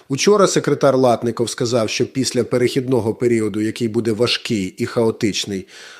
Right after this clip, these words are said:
або ми ввійдемо в справжній світ вільної торгівлі,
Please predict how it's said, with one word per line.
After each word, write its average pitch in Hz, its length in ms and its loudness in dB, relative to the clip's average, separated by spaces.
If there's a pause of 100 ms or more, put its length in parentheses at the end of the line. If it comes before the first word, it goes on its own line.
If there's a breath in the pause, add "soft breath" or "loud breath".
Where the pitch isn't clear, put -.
(120)
або 123 380 2
ми 123 200 2
ввійдемо 113 720 -2
в 95 80 -8
справжній 113 760 0
світ 110 540 -4 (160)
вільної 110 460 0
торгівлі, 101 640 -4